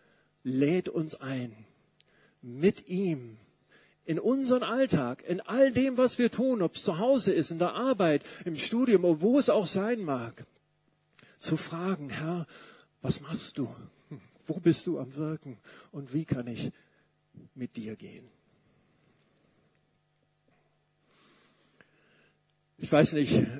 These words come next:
wie es euch geht, in der Schu-, äh, gegangen ist in der Schule mit Lehrervertretung. Wir haben ja einige Lehrer hier, also das ist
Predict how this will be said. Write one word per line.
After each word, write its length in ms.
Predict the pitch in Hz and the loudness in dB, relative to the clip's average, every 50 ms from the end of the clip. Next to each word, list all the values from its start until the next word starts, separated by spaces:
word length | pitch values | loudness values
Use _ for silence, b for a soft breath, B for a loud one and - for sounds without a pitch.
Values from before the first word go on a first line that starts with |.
| - | -14
wie 220 | - 135 131 139 135 | -10 -4 0 0 0
es 180 | 127 - - | 0 0 -2
euch 300 | - 135 147 160 156 - | 0 2 2 2 2 0
geht, 240 | - 147 147 139 - | 0 2 0 2 0
in 100 | 147 123 | -2 -2
der 120 | 131 127 123 | 0 0 -2
Schu-, 360 | - - - - 131 131 123 107 - 139 | -2 -6 -10 -10 -12 -14 -14 -14 -14 -14
äh, 200 | 123 - - 127 | -12 -10 -10 -8
gegangen 440 | - - 131 117 151 160 170 156 139 | -6 -4 -2 0 2 2 2 0 -2
ist 240 | 127 135 143 - - | 0 0 0 0 -2
in 100 | 139 131 | -4 -4
der 100 | 127 123 | -6 -4
Schule 500 | - - 170 170 180 180 170 156 151 131 - - - - _ _ _ _ _ _ _ _ _ _ _ _ _ _ _ _ _ _ _ _ _ _ _ _ _ B B B B B B B B B 131 | -2 2 4 6 6 6 6 4 2 -2 -8 -18 -20 -20 _ _ _ _ _ _ _ _ _ _ _ _ _ _ _ _ _ _ _ _ _ _ _ _ _ B B B B B B B B B -14
mit 160 | 123 - - | -14 -10 -10
Lehrervertretung. 1000 | 113 107 113 120 117 - 117 110 - - 123 - - 131 120 117 - 113 110 107 | -8 -6 -6 -8 -8 -8 -10 -10 -8 -10 -8 -8 -6 -6 -6 -6 -6 -8 -10 -8
Wir 120 | 110 113 113 | -8 -8 -6
haben 160 | 143 151 135 | -6 -6 -6
ja 140 | 117 117 113 | -6 -8 -8
einige 380 | - 131 135 139 131 117 120 | -6 -6 -6 -4 -4 -4 -2
Lehrer 320 | 117 120 127 135 127 131 123 | -2 0 0 0 0 -2 -4
hier, 320 | 127 139 143 143 143 139 | -2 0 2 2 2 2
also 240 | 123 123 123 123 127 | 0 -2 -6 -6 -6
das 100 | 127 160 | -6 -6
ist 220 | 147 139 - - | -8 -8 -8 -10